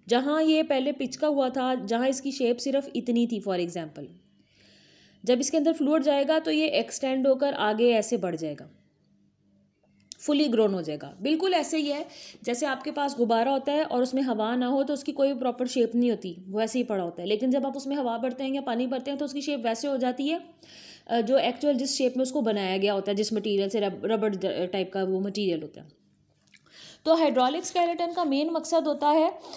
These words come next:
कि टिश्यूज़ के साथ साथ, मसल्स के साथ साथ इस फ्लूइड को जिस्म के अंदर भर लेना, जिसकी वजह से इसकी बॉडी जो है, कोलैप्स नहीं करती, पिचकती नहीं है। और अगर टेंटिकल जो हैं, छोटे हैं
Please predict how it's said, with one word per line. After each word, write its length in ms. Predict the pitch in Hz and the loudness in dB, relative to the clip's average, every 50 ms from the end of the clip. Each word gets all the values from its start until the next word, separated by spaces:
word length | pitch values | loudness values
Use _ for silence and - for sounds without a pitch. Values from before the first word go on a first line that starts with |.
| - - _ - 330 | -18 -20 _ 0 2
कि 320 | 320 330 339 339 339 294 - - - 208 | 4 6 6 6 6 4 4 0 -6 -6
टिश्यूज़ 580 | 190 294 262 - 339 330 349 370 349 370 - | -6 -4 -2 0 2 4 6 6 6 4 2
के 340 | - 330 302 294 294 311 302 | 0 2 4 6 6 4 2
साथ 240 | 302 - 269 214 220 | 2 2 4 4 2
साथ, 440 | 220 - - 220 196 202 214 240 254 - - - - - - - - 220 | 2 0 2 4 4 6 6 4 2 -2 -8 -20 -20 -20 -20 -6 -2 0
मसल्स 340 | 240 247 311 349 359 349 | 0 4 4 4 4 4
के 120 | 349 349 320 | 2 0 2
साथ 240 | 330 302 233 202 196 | 2 4 2 2 2
साथ 360 | - - 226 202 214 254 277 - - | 0 0 2 4 4 4 2 0 -2
इस 140 | 285 - - | -6 -4 -4
फ्लूइड 300 | 285 254 269 285 285 285 | -2 2 2 2 4 4
को 100 | 311 269 | 2 2
जिस्म 300 | 214 226 - 285 262 254 | 2 0 0 0 0 0
के 80 | 285 | 0
अंदर 180 | 269 247 285 269 | 2 2 4 4
भर 260 | 233 285 214 190 180 | 4 6 4 4 4
लेना, 340 | 202 254 359 392 392 359 - - - - - - - - _ - | 4 2 2 2 0 -2 -4 -8 -16 -20 -20 -20 -20 -20 _ -6
जिसकी 260 | 240 277 277 - 339 | -6 -4 -2 0 2
वजह 200 | 320 339 302 320 | 4 4 4 2
से 240 | 320 320 349 349 349 | 2 2 2 2 2
इसकी 240 | 311 311 320 - 330 | 0 0 0 0 2
बॉडी 280 | 254 285 262 254 311 | 4 4 4 2 2
जो 100 | 254 302 | 2 2
है, 60 | 330 320 | 2 2
कोलैप्स 440 | 320 302 240 214 202 208 - - | 2 4 4 4 4 4 2 0
नहीं 120 | 285 349 370 | -2 -2 0
करती, 320 | - 370 349 359 349 339 | 0 0 0 0 0 -2
पिचकती 500 | 339 330 262 254 254 233 240 - 320 330 | -2 -2 -2 -2 0 -2 0 0 0 0
नहीं 260 | 349 381 392 381 370 | 0 0 0 -2 -2
है। 180 | 349 330 330 330 - - - - - - - | -2 -2 -4 -4 -10 -18 -20 -20 -20 -4 0
और 200 | - 262 277 294 | 4 4 6 6
अगर 180 | 320 302 330 330 | 6 6 6 4
टेंटिकल 560 | 339 302 285 269 262 277 349 349 370 349 349 | 4 4 2 2 2 0 0 2 4 4 4
जो 160 | 294 330 311 | 4 2 2
हैं, 240 | 302 320 349 330 330 | 4 4 2 0 2
छोटे 300 | - 330 277 254 285 294 | 2 2 2 4 2 0
हैं 400 | 269 233 190 165 165 - - | 0 0 -2 -4 -6 -12 -18